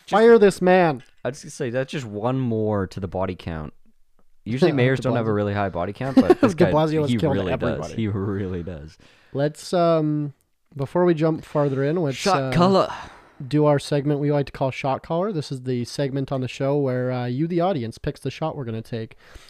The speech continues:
Speaker 2: And because, uh, we've had so much time off, uh, we've had no comments to, to
Speaker 1: <laughs>
Speaker 2: go through, so, uh, it's just some gin off my shelf. <laughs>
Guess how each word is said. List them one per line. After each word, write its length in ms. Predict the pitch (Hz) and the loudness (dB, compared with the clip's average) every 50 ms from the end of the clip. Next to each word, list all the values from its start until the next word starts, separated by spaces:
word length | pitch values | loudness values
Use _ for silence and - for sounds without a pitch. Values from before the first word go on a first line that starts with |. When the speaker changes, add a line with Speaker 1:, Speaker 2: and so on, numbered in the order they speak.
| - - | -20 -12
Speaker 2:
And 220 | - 127 127 127 120 | -8 -6 -6 -4 -6
because, 540 | 127 117 - - 147 143 147 139 131 127 135 | -6 -8 -4 -2 0 2 2 0 -2 -2 -2
uh, 400 | 139 135 131 135 131 131 127 131 - - _ _ _ _ - | -2 0 0 -2 -2 -2 -4 -6 -6 -10 _ _ _ _ -10
we've 160 | - 135 123 | -8 -8 -4
had 180 | - 143 131 120 | -4 -4 -6 -6
so 180 | - - - 151 | -6 -4 -2 0
much 180 | 151 143 - - | 0 0 -2 -2
time 280 | - 151 147 147 143 | -2 -2 -2 0 0
off, 400 | 143 147 165 185 - - - - | -2 0 -2 -2 -4 -6 -10 -6
uh, 200 | 123 120 120 117 117 | -6 -4 -4 -4 -4
we've 140 | 123 120 - | -4 -4 -4
had 160 | 135 127 123 | -4 -4 -2
no 120 | 123 127 127 | -2 -4 -4
comments 460 | - - 135 131 131 135 127 - - | -4 -4 -4 -2 -2 -2 -4 -6 -10
to, 380 | - - - 131 127 127 127 - - - - - - - - - - 147 131 | -14 -8 -4 -4 -2 -2 -4 -6 -10 -20 -20 -20 -20 -20 -18 -14 -10 -10 -6
to 160 | - - 180 | 0 2 2
Speaker 1:
<laughs> 60 | 139 | 2
Speaker 2:
go 260 | 123 - 139 135 143 | 2 0 0 0 0
through, 400 | 143 - - - 151 160 175 202 | 0 0 0 2 4 4 6 4
so, 400 | 202 - - - 156 143 135 135 131 | 2 0 -2 0 2 2 4 2 2
uh, 280 | 127 127 127 127 127 127 | 0 0 -2 -2 -2 -2
it's 500 | 127 123 127 127 139 123 - - - - | -4 -4 -4 -6 -8 -8 -8 -12 -16 -8
just 240 | - 131 120 - - | -6 -6 -6 -6 -8
some 240 | - 131 123 123 | -8 -6 -6 -4
gin 460 | 117 104 135 147 156 156 156 156 151 151 - - - - - | -4 -2 0 0 2 2 2 2 0 -2 -6 -14 -20 -12 -6
off 320 | 120 123 123 123 - - - | -4 -4 -4 -4 -6 -8 -10
my 680 | 117 113 113 117 117 120 123 120 120 117 117 117 117 - _ _ _ _ _ _ _ _ _ | -8 -6 -4 -2 -2 -2 -2 -2 -4 -4 -4 -6 -8 -10 _ _ _ _ _ _ _ _ _
shelf. 760 | - - - - - 69 - - - - - - - - - - | -16 -12 -8 -6 -6 -6 -8 -10 -12 -14 -14 -8 -6 -6 -6 -6
<laughs> 60 | - | -8